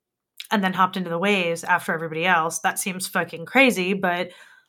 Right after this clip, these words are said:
who knows? Like, they could give us a flashback to explaining that. But I think with the change that Matt's hopefully very soon going to undergo or has already undergone,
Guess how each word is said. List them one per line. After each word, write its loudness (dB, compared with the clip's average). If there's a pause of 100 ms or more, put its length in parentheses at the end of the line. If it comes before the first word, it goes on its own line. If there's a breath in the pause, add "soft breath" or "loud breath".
who 4
knows? 2
Like, 2
they 8
could 0
give 4
us -2
a -4
flashback 0 (640)
to 0
explaining -6
that. 0 (560 soft breath)
But 6
I 4
think 0
with 0 (140)
the 2 (100)
change 0
that -6
Matt's -4 (600)
hopefully -6
very -2
soon -8
going -4
to -2
undergo -2
or -2
has -10
already -2
undergone, -6